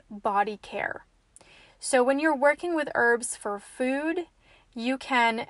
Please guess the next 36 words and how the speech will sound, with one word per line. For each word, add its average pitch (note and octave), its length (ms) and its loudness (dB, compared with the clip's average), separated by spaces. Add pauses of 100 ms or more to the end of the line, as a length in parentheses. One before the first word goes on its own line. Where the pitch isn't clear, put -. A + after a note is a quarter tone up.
add A3 300 2
them B3 380 -2 (100)
to A3 480 0
pretty E4+ 360 0
much B3+ 340 0
anything A#3+ 480 -6
you G#3+ 100 -6
make. - 480 -10 (680)
If A#3 340 -2
you A#3+ 320 0
are G#3+ 680 4 (100)
making, A3 800 -6 (120)
for - 280 -4
example, G3 680 -2
a F#3+ 120 -8
soup, - 440 -2 (380)
you C4 120 -6
can C4+ 140 -6
easily C4 540 0
throw A#3 560 2
in A3+ 520 -4 (280)
some, G#3 540 0 (180)
you G#3+ 140 -6
know, G3 240 -4
spinach - 560 -6
just C#4 260 -4
as A#3+ 80 -6
quickly C4 400 -2
as A3 240 2
you G#3+ 100 -4
can G3+ 440 -8
throw A#3 260 0
in A3 220 -4
some G3+ 200 -6
mushrooms A3 680 -2
or, G#3 200 -8